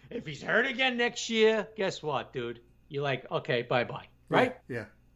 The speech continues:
Speaker 1: But you trying to tell me that this kid isn't worth, on the mo-, contract he's playing under, to keep him?
Speaker 2: Yeah,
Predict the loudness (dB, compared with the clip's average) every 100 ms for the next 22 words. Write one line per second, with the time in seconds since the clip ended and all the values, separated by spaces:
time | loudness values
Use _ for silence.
0 | _ _ _ _ _ _ -8 -4 -4 2
1 | 6 6 4 4 4 2 0 -4 -4 -2
2 | 0 0 0 2 2 2 0 -2 -2 -2
3 | -2 0 0 0 0 -4 -2 -6 -2 0
4 | 2 0 0 -2 -4 -18 -4 -4 0 0
5 | 2 0 0 -6 _ _ _ _ _ _
6 | _ _ _ _ -20 _ _ _ _ _
7 | 2 6